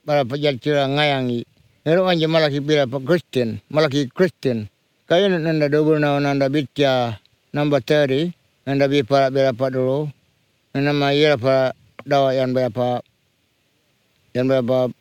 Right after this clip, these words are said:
manggi wan. Ira pa ya lang gayin na ya double wana. Double na nanda ma yan bira pa double moto. Dawa.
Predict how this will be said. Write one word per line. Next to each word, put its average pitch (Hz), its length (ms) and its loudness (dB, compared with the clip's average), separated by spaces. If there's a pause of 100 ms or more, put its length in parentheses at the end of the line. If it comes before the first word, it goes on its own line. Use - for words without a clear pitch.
(160)
manggi 135 400 0
wan. 120 160 0
Ira 143 240 2
pa 135 240 0
ya 127 240 0
lang 123 160 -2
gayin 131 320 0
na 127 80 -2
ya 127 160 0
double 131 480 0
wana. 123 480 0 (720)
Double 180 320 4
na 143 80 0
nanda 135 240 0
ma 131 160 -2
yan 127 160 0
bira 120 160 -2
pa 127 80 -4
double 131 320 -2
moto. 113 480 -4 (1400)
Dawa. 131 400 4